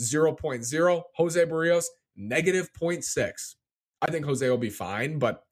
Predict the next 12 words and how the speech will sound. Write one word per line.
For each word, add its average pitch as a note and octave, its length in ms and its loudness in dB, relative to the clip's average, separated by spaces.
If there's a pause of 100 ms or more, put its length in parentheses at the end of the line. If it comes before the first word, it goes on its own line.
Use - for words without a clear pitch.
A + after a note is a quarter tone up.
(480)
maybe C#3+ 160 -2
not. B2 320 -2 (420)
Maybe A#2+ 220 0
not. C#3 340 -2 (100)
And G#2+ 120 -4
maybe B2+ 180 0
we'll C#3+ 160 2
look C3+ 180 -2
back C3 320 0 (280)
and G#2+ 160 -6
Woods A#2+ 180 -2
Richardson C3+ 540 0